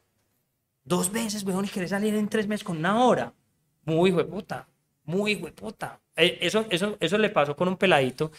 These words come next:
que me acuerdo mucho de él, no voy a mencionar el nombre,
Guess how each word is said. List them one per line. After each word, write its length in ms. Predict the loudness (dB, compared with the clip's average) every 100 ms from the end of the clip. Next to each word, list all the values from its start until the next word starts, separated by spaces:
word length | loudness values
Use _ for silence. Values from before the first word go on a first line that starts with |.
| -20 -20 -4
que 100 | 0
me 60 |
acuerdo 280 | 2 4 2
mucho 240 | 2 6 8
de 60 |
él, 100 | 8
no 300 | 6 2 0 2
voy 140 | 6
a 40 |
mencionar 380 | 6 4 4 4
el 60 | 6
nombre, 260 | 4 2